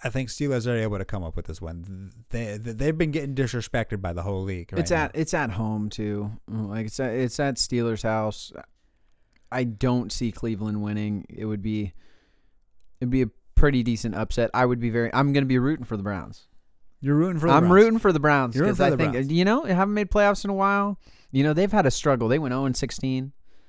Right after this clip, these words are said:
Speaker 2: You know what I mean?
Speaker 1: For
Speaker 2: It,
Speaker 1: good
Speaker 2: they,
Speaker 1: reason.
Speaker 2: like, they, they, they did not do well.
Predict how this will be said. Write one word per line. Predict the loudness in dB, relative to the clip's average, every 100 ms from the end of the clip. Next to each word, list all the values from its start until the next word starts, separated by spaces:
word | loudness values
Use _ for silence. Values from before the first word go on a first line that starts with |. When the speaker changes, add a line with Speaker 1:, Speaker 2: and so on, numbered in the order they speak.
| -18 -18 -18 -14
Speaker 2:
You | -10
know | -8
what |
I | -8
mean? | -8 -8
Speaker 1:
For | -4
Speaker 2:
It, | -2
Speaker 1:
good | 0
Speaker 2:
they, | 0
Speaker 1:
reason. | -2 -2
Speaker 2:
like, | 0 2 2
they, | 0 0 0
they, | -2 0 0 -2
they | -4 -4
did | -4 -2
not | -4 -4
do | -8
well. | -10 -12